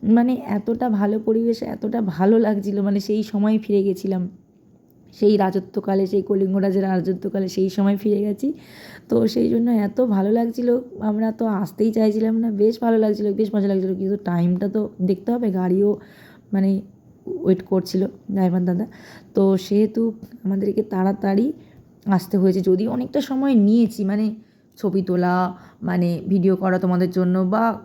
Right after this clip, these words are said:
মোটামুটি আমরা এনজয় করে নিয়েছিলাম, কিন্তু তাও আসতে ইচ্ছে করছিল না, তাতেও মনে হচ্ছিল যেন তাড়াতাড়ি হয়ে যাচ্ছে। যাই হোক, তো,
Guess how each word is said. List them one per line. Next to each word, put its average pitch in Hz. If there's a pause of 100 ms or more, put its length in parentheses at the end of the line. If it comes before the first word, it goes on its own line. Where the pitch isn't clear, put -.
মোটামুটি 196
আমরা 190
এনজয় 190
করে 190
নিয়েছিলাম, 190 (280)
কিন্তু 190
তাও 180
আসতে 214
ইচ্ছে 190
করছিল 165
না, 160
তাতেও 180
মনে 208
হচ্ছিল 190
যেন 190
তাড়াতাড়ি 185
হয়ে 175
যাচ্ছে। 175
যাই -
হোক, - (680)
তো, 185